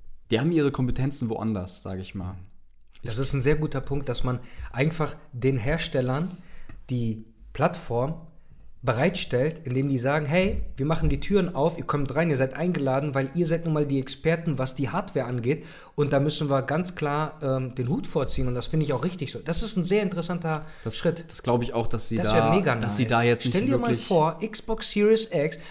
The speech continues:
Speaker 2: und die sagen dir, du kannst die Oculus
Speaker 1: Ja.
Speaker 2: anschließen und bam, kannst du dir Half-Life Alyx installieren.
Speaker 1: Das wär, da gab's ja eh schon Gerüchte, also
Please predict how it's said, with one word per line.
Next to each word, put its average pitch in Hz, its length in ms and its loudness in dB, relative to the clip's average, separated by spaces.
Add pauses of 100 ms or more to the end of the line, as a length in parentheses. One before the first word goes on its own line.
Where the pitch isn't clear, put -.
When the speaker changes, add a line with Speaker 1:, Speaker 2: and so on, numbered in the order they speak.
Speaker 2:
und 170 140 4
die 233 100 4
sagen 185 400 4
dir, 151 160 2
du 160 80 2
kannst 180 240 2
die 196 100 0
Oculus 220 400 0
Speaker 1:
Ja. - 60 -6
Speaker 2:
anschließen 156 560 -2
und 147 300 -4
bam, 208 320 2
kannst 180 220 0
du 175 40 -4
dir 165 220 0 (360)
Half-Life 165 400 0
Alyx 151 320 -2
installieren. 107 560 -6 (540)
Speaker 1:
Das 113 140 -4
wär, 135 120 2
da 127 140 4
gab's 156 220 2
ja 156 60 4
eh 165 140 0
schon 139 220 0
Gerüchte, 131 500 -2
also 110 640 -2